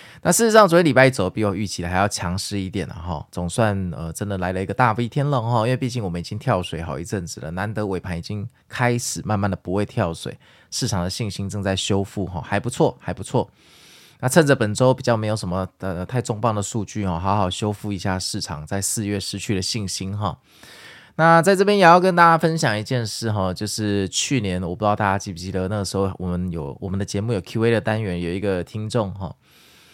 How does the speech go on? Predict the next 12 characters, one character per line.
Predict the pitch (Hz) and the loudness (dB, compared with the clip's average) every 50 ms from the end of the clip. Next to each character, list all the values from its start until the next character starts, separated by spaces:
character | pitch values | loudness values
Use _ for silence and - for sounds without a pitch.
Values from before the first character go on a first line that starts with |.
| _ - - - - _ _ _ - | _ -20 -20 -20 -20 _ _ _ -2
他 | - 120 120 | 0 2 4
那 | 123 127 123 | 4 4 2
个 | 117 107 | 2 0
时 | - - - 104 | 0 -2 -2 0
候 | 104 120 117 113 107 104 101 | 2 2 2 2 2 2 0
来 | 95 92 92 92 98 | 0 0 0 0 -2
说， | 95 - - 107 101 101 98 98 98 - | -2 -2 0 0 2 2 2 0 0 -2
呃， | 92 90 82 82 80 | -4 -6 -6 -6 -8
这 | - - 98 | -8 -10 -8
个 | 101 92 87 85 80 78 - | -6 -6 -4 -4 -6 -8 -8
他 | - - 110 107 | -4 -2 -2 -2
的， | 104 92 90 85 80 76 - - | 0 -2 -2 -2 -4 -6 -8 -12